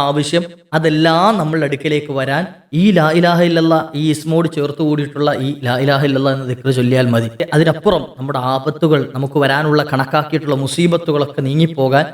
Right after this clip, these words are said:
ഈ ലാ ഇലാഹ ഇല്ലല്ലാ എന്ന് ദിക്റ് ചൊല്ലിയാൽ മതി. വെറുതെ പറയല്ല, കിതാബുകളിൽ മഹാന്മാർ കൃത്യമായി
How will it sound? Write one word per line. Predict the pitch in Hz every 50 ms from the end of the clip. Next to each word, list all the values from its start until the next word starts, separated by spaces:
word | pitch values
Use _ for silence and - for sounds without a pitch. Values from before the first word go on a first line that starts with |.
| - - _ _ -
ഈ | 139 139
ലാ | 135 127 123 139 139
ഇലാഹ | 139 131 127 131 131 127
ഇല്ലല്ലാ | 127 131 131 127 127 127 123 123
എന്ന് | 131 143 170 196 - 165 - - _ 127
ദിക്റ് | 131 123 131 - 151 147 147 -
ചൊല്ലിയാൽ | 123 127 131 135 131 131 120 123
മതി. | 120 120 120 120 - - _ 123
വെറുതെ | 127 123 123 127 139 131 135
പറയല്ല, | 135 131 131 127 131 123 123 117 117 - -
കിതാബുകളിൽ | 123 - - 143 139 139 147 156 156 147 139 135 131 131 135 131 - - _ -
മഹാന്മാർ | 120 113 139 143 143 139 135 131 131 135 131 - -
കൃത്യമായി | 131 123 - 165 165 151 147 135 135 131 131 131 156 180